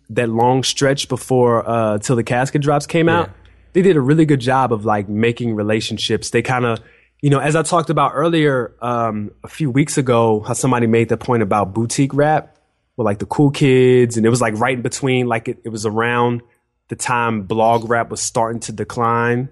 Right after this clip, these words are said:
Speaker 2: Yeah.
Speaker 1: Your Charles Hamiltons and your You and I's and all that stuff. Um, you know, Clips kinda ate off of that, ate off of that, that, that little era, that little stretch. Um, so that doesn't surprise me that, you know, Miss Info and all these other people show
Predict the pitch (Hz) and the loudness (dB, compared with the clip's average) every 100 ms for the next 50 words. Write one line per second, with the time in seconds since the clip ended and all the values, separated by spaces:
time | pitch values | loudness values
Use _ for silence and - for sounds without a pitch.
0 | _ 147 123 95 - 113 110 120 110 110 | _ -4 -4 -4 -2 -2 -2 -4 -2 -4
1 | 123 113 110 110 110 107 101 110 110 107 | -2 -2 0 -2 -2 -2 0 0 2 2
2 | 107 104 104 104 101 104 104 104 101 - | 0 0 0 0 -2 0 0 0 -2 -2
3 | 104 - - - _ _ 110 110 104 98 | -4 -6 -20 -20 _ _ -2 0 2 0
4 | 95 - _ _ _ _ - _ 131 113 | -2 -8 _ _ _ _ -20 _ 0 2
5 | 107 - 147 - 190 175 131 170 190 156 | 0 0 0 0 -2 0 0 2 2 0
6 | 127 113 98 123 143 135 139 131 117 98 | -2 -2 -4 -2 0 0 0 0 -2 -2
7 | 120 101 123 123 120 127 139 110 110 113 | -6 -4 -2 0 2 2 2 2 2 2
8 | 107 - 113 87 - _ _ _ _ _ | 2 0 0 -2 -8 _ _ _ _ _
9 | 104 101 95 92 95 113 104 98 117 143 | -4 -2 0 -2 -2 0 2 2 0 0
10 | 156 139 123 107 117 101 104 104 101 98 | 2 0 -4 -2 -2 -2 -2 -4 -2 -4
11 | - 117 98 98 104 107 101 107 101 101 | -6 -4 -2 0 0 0 0 2 2 2
12 | 98 98 98 98 95 107 101 95 87 - | 2 0 0 0 0 -2 -2 -2 0 0
13 | 113 107 101 95 | 2 4 4 0